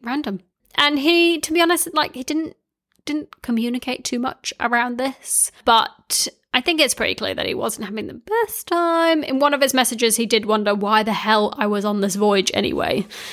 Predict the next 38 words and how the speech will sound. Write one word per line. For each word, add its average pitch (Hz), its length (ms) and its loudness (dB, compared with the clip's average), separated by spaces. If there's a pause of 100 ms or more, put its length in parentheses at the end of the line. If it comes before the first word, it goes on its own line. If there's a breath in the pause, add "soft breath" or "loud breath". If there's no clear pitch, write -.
(120 loud breath)
So 214 140 -2
I 196 80 -2
think 196 280 0
he, 196 320 2
he 196 180 0
was 196 180 0
also 202 280 -2
kind 196 200 -6
of - 60 -10
hitting 208 260 -2
that - 180 0
point 202 300 0
of, 220 180 -4
"Oh, 226 340 2
what 220 120 0
am 214 100 2
I 208 80 0
doing?" 214 520 2 (840)
But 277 160 2
he 302 100 2
was 330 160 4
actually 262 240 0
really 226 180 0
successful, 214 600 -6 (280 loud breath)
and 247 120 0
he 254 60 -2
made 269 200 2
it - 140 0
successfully 311 520 2
around 214 200 2
the 220 60 -4
bottom 214 220 -4
of 214 80 -8
the - 160 -8
earth - 440 -4 (360 loud breath)
and 226 140 0
then 214 160 0
turned 220 440 -2